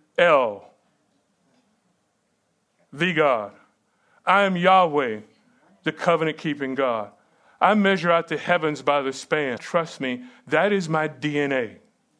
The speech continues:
So almost to say to Babylon and to you as well, <laughs> God should always be exonerated,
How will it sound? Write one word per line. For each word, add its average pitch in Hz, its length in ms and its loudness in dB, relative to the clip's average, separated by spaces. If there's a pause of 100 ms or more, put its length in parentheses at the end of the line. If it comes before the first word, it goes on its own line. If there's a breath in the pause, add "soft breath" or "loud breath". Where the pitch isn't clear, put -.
(1600)
So 185 160 2
almost 190 380 2
to 180 80 -4
say 175 260 0
to 160 240 -2
Babylon 175 680 2
and 151 160 -4
to 156 100 -8
you 170 280 -2
as 156 160 -4
well, 165 480 2 (640 loud breath)
<laughs> 170 100 -4 (420 loud breath)
God 180 360 4
should 165 160 -6
always 165 500 0
be 147 140 -2
exonerated, 135 800 -2